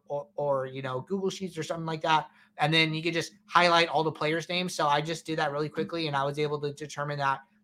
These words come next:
there are a hundred and eighteen players that have a projection for this slate. So, you know, usually, like, on the showdown side, uh, we're, we're, we're closer to, like, forty-ish, fifty-ish players, uh, more or less.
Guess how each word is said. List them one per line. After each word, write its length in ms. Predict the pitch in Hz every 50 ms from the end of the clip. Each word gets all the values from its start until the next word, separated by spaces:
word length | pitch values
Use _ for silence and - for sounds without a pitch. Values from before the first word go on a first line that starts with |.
| _ _
there 160 | 165 170 170
are 120 | 165 160
a 80 | 147 143
hundred 400 | - - 185 196 190 202 202 202
and 140 | 196 190 175
eighteen 460 | 151 170 185 185 - - 190 190 180 175
players 600 | - 175 165 156 151 147 143 143 143 - - - _ _ _ _ _ _
that 180 | - 143 147 -
have 320 | - - 151 160 170 170
a 60 | 180
projection 680 | 170 - 160 151 147 147 139 - - 147 139 139 131 123 - _ _ _ _ _ _ _
for 220 | - 170 170 165 156
this 240 | 156 156 147 -
slate. 380 | - - 143 139 131 117 113 - _
So, 440 | - - 165 156 151 - - - _ _ _ _ _ _ _ _ _ _ _ _ _ _ -
you 100 | 160 165
know, 100 | 160 151
usually, 380 | 147 160 180 170 170 180 180
like, 240 | 175 170 160 151 - -
on 160 | 139 151 160
the 80 | 151 127
showdown 500 | - - 156 151 156 165 165 170 175 175
side, 380 | - 180 170 165 170 165 165 - _ _ _ _ _ -
uh, 120 | 143 143 143
we're, 120 | 151 156 156 156
we're, 220 | 147 151 151 147 - -
we're 180 | 151 156 156 151 - _ _ _ _ _
closer 300 | - 185 175 165 - 175
to, 60 | 160
like, 240 | 156 147 135 - - _
forty-ish, 1160 | _ _ - 185 214 220 208 202 202 202 202 196 196 196 190 - - - - - - - - _ _ _ _ _ _ _ _
fifty-ish 720 | 214 220 214 214 - 196 190 185 180 185 - - - -
players, 760 | - - 185 185 185 180 180 180 175 170 - - - - - _
uh, 280 | 160 156 151 147 147 143 143
more 260 | 147 160 175 175 170
or 60 | 160
less. 440 | 151 156 156 160 160 156 - -